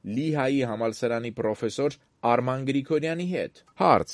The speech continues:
"Պարոն Գրիգորյան, Երևանի ընդհանուր իրավասության դատարանը փոխեց Ռոբերտ Քոչարյանի խափանման միջոցը և ազատ արձակեց նրան։ Դրան հաջորդեց դատարանի որոշումը կասեցնել Քոչարյանի, Սերյան Օհանյանի, Յուրի Խաչատուրովի և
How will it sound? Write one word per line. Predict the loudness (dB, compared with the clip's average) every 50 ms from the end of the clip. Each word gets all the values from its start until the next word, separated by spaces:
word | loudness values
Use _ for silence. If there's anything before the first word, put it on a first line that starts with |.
| -16 -18 _ _ -20 _ _ 2
"Պարոն | 4 4 4 4 2
Գրիգորյան, | 0 0 0 0 0 0 2 4 4 2 2 2 0
Երևանի | 2 4 4 4 4 4 0 -2 -2 -4
ընդհանուր | -6 -4 0 0 0 0 0 0 2
իրավասության | 2 2 2 2 0 -2 -2 -8 -8 -6 -4 -4 -2 0 2
դատարանը | 0 2 2 0 -2 -2 -2 -4 -6 -4 -2
փոխեց | -2 -2 0 0 -2 -2 0 2 2
Ռոբերտ | 4 4 4 4 2 2 2 2
Քոչարյանի | 0 -2 0 0 0 0 0 0 -2 -4 -6 -2
խափանման | 0 0 0 0 -2 -4 -4 -4 -6 -6 -6 -6
միջոցը | -8 -6 -4 -4 -4 -2 -2 -2
և | 2 2 2 2 2
ազատ | 0 2 2 2 0 2 0 -2
արձակեց | -2 -2 -4 -8 -8 -4 -6 -6 -6 -6 -10
նրան։ | -10 -8 -8 -8 -10 -12 _ -20 -20 -20 _ -8
Դրան | -2 2 2 4 4 2 2 0
հաջորդեց | 0 0 0 -2 0 0 -2 -2 0
դատարանի | 2 2 2 2 2 0 -2 -2 -2 -2 0
որոշումը | 0 2 2 2 0 -2 -4 -4 -4 -4 -6 -6 _ _ _ _ 0
կասեցնել | 2 2 2 2 0 -4 -4 -4 -4 -4 -4 -4 -4 0
Քոչարյանի, | 0 0 0 2 2 2 2 4 2 0 0 -2 -6 -6
Սերյան | -2 0 0 2 2 0 -2 -2 0 0
Օհանյանի, | 0 0 0 -2 -2 -2 -2 -4 -2 0 0
Յուրի | 0 2 0 -2 -2
Խաչատուրովի | 0 0 0 0 0 -2 -2 -2 -2 -6 -4 -2 -2 -2 -2 -2 0
և | 2 2 2 0